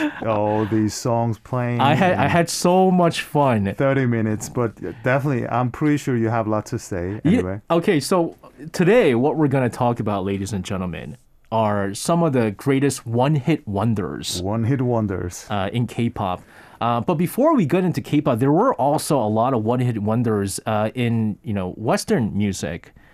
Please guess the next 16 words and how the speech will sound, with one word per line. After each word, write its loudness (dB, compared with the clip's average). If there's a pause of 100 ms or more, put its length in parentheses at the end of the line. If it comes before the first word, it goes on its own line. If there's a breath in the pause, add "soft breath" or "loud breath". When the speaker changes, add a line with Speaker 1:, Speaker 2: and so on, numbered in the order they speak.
(280 soft breath)
Speaker 2:
Um, -4 (100)
the -4
ones 0
that 0
I 0
could -4
think -2
of, -2
for -4
example, -4 (120)
uh, -6
was -6
it -8
Four -4
Non 2
Blondes? -2